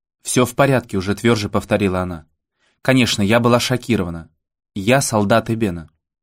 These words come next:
Но даже солдат не обязан вступать в бой немедленно. Я могу себя контролировать, Алекс. Не беспокойся».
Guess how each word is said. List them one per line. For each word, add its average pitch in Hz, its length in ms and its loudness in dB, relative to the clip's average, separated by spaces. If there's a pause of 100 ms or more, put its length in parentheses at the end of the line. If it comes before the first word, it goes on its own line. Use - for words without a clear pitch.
(220)
Но 107 120 0
даже 110 260 2
солдат 120 520 2
не 113 100 2
обязан 107 380 2
вступать 101 400 -2
в 92 80 -6
бой 120 200 2
немедленно. 92 640 0 (380)
Я 107 180 2
могу 139 240 4
себя 104 280 0
контролировать, 95 600 -2
Алекс. 85 420 -8 (220)
Не 117 160 2
беспокойся». 104 680 -4